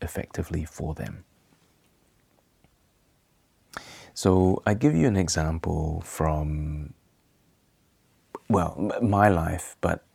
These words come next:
observing uh, parents over the years, and also, um, parents of parents,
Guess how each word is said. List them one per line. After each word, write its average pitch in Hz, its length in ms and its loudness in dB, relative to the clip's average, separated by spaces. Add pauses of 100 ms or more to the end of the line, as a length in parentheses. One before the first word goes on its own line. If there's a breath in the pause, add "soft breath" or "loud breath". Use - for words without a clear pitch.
(1800 soft breath)
observing 104 1000 4 (220)
uh, 85 240 -6 (100)
parents 85 760 -2 (120)
over 98 260 2
the 90 100 2
years, 76 640 -6 (1120 soft breath)
and 95 120 0
also, 78 580 0 (220)
um, 92 420 -4 (220)
parents 107 400 0
of 107 120 -6
parents, - 640 -4